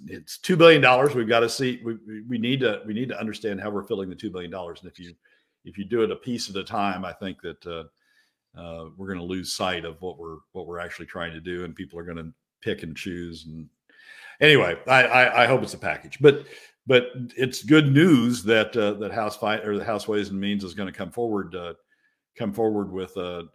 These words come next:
uh, with a plan, because, uh, that's certainly what we need. I mean, we can't, we can't continue passing things that have six hundred million dollar deficits,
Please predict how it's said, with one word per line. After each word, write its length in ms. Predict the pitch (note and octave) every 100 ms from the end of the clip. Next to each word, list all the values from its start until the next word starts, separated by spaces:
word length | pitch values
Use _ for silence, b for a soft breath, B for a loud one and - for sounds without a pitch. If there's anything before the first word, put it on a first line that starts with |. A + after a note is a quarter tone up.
| F2
uh, 160 | F2 F2
with 160 | F2
a 60 | -
plan, 440 | _ G#2+ G#2 E2+
because, 500 | E2+ D#2+ F2 E2 - _ _ _ _
uh, 280 | F2 F2 E2+ E2+ _ _ _
that's 260 | G2 G2 -
certainly 300 | A2 F#2 G2+
what 220 | G2 F2
we 80 | F#2
need. 260 | G2+ F2 _ _
I 40 |
mean, 240 | F#2+ F#2 F2 B B
we 140 | D#3
can't, 340 | - F3+ D3+ - B B B
we 140 | D#3
can't 260 | D#3 G3+ F3
continue 600 | - C#3 C#3 D#3 C#3+ A#2
passing 500 | A#2 B2+ A#2 A#2 G2+
things 280 | G#2 G2+ G2+
that 120 | G2
have 200 | G2+ F#2+
six 200 | - G2
hundred 280 | G#2 F#2 F2+
million 280 | E2+ F#2 G#2+
dollar 360 | G#2 C3 F2+
deficits, 600 | E2 F2 D#2+ E2 D2+ -